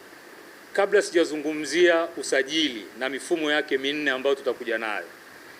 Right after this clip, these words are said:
naomba basi nichukue nafasi hii kuwatoa wasiwasi washiriki wote wa Pugu Marathon awamu ya tatu,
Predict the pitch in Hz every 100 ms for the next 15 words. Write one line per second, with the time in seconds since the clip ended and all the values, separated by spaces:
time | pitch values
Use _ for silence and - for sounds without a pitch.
0 | - 123 151 190 185 185 - 160 143 -
1 | 226 156 139 143 - 165 170 165 139 139
2 | 135 160 165 151 135 - 143 135 - -
3 | - - - - - - - 139 135 170
4 | 180 190 160 185 196 170 156 - 165 151
5 | 156 143 135 151 147 147 120 131 143 139
6 | 120 - 139 117